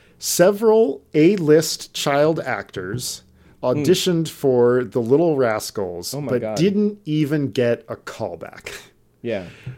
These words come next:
Speaker 1: Which of these three actors did not audition for The Little Rascals in the
Speaker 2: Oh my
Speaker 1: nineteen thirties?
Speaker 2: God. Was it really
Speaker 1: Was
Speaker 2: the nineteen thirties?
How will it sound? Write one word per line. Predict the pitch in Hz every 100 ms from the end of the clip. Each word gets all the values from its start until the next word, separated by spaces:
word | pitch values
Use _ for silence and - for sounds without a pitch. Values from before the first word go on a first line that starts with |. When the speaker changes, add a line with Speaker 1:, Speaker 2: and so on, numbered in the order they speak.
| -
Speaker 1:
Which | 110 127 196 226
of | 185 139
these | 151 147 -
three | - 135 151 143
actors | 127 127 - 107 98 95 90 - _ _ 95
did | 135 120
not | 123 127 143 131 - - - _
audition | 117 110 110 107 107 101 95 95 -
for | - 113 101 95 90 90 _
The | 110
Little | 110 101
Rascals | 95 92 - - 87 - - -
in | 101
the | 92
Speaker 2:
Oh |
my | 85
Speaker 1:
nineteen | 85 101
thirties? | 90 95 - - -
Speaker 2:
God. | - _ _ _
Was | 143 180
it |
really | 226 302 330
Speaker 1:
Was | 277
Speaker 2:
the | 247
nineteen | 262 262 254
thirties? | 226 - 139 175 254 294 -